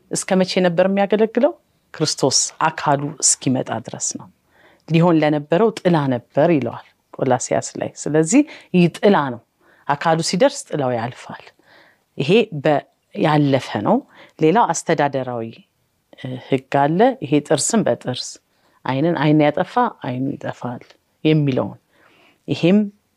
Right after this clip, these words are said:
የቀረ ነው። ሌላ የጤና ሕግም የምንላቸው አሉ። ሳኒቴሽን ወይንም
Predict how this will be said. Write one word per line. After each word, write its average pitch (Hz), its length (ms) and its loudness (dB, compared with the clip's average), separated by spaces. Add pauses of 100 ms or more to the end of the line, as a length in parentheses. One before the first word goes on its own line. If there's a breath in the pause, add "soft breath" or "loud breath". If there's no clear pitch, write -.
(340)
የቀረ 135 360 -2
ነው። 226 140 4
ሌላ 156 360 4
የጤና 147 480 2
ሕግም 139 380 -2
የምንላቸው 127 760 -4 (100)
አሉ። 113 260 -4
ሳኒቴሽን - 720 -4
ወይንም - 340 -6